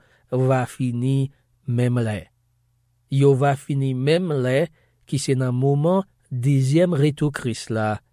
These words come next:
sou latè. Sa trè enpòtan pou nou konprann, paske san kwa, l ap kaziman enposib pou nou ta byen entèprete pwofesi yo nan Bib lan. Swasanndiz semen yo gen pou wè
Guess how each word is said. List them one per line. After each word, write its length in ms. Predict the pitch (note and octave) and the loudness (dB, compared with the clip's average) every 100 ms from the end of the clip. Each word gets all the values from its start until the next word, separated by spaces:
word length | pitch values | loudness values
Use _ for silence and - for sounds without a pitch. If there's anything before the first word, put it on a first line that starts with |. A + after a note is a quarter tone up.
| _ _ - | _ _ -10
sou 200 | - G2 | -4 -4
latè. 420 | F#2+ B2 G#2 - _ _ _ _ _ _ _ _ | -4 -2 -2 -4 _ _ _ _ _ _ _ _
Sa 220 | - E3+ | -4 -2
trè 320 | D#3 D3+ F#3+ E3+ | -2 0 2 0
enpòtan 400 | - D3 F3 E3 | -2 -4 -2 -2
pou 140 | C3+ | -2
nou 80 | B2 | -2
konprann, 340 | D3 A3 G#3 - | -4 -2 -4 -2
paske 240 | - D#3 | -4 -2
san 160 | E3 C#3+ | -2 -4
kwa, 260 | C#3+ G#3 G#3 - _ _ D#3+ | -2 0 0 -4 _ _ 0
l 80 | |
ap 120 | D3+ - | 0 0
kaziman 480 | A#3+ G#3+ F3 F#3+ G3+ E3+ | 2 4 4 2 2 0
enposib 500 | E3 D#3 - G#3 D3 - _ _ | -2 -4 -2 -4 -4 -6 _ _
pou 140 | E3 | 0
nou 100 | D3+ | 2
ta 100 | D3+ C#3+ | 2 2
byen 240 | F3+ E3+ | 2 2
entèprete 560 | C#3+ C3 - C#3+ C#3 A2+ | 2 0 0 -2 0 -2
pwofesi 520 | - A2+ A#2+ - A2 | -2 -2 -2 -2 -2
yo 100 | G#2 | 0
nan 120 | G2+ F#2+ | -2 -4
Bib 180 | F#2 | -4
lan. 160 | F#2+ E2+ _ _ _ _ _ _ _ _ _ _ _ _ - | -6 -10 _ _ _ _ _ _ _ _ _ _ _ _ -14
Swasanndiz 1080 | - C3 A#2 C#3 C#3 C3+ B2 D#3+ E3 - - _ _ - | -2 0 0 0 2 2 2 0 -2 -8 -18 _ _ -16
semen 640 | - - D3 C#3+ B2+ A#2+ | -6 0 2 2 0 0
yo 220 | B2 C3+ D3 C3+ _ _ - | 2 2 2 0 _ _ -6
gen 260 | B2 C#3 - | 0 0 0
pou 240 | B2 A2+ | -4 -2
wè 320 | C3+ C#3 C#3+ | -2 -2 -4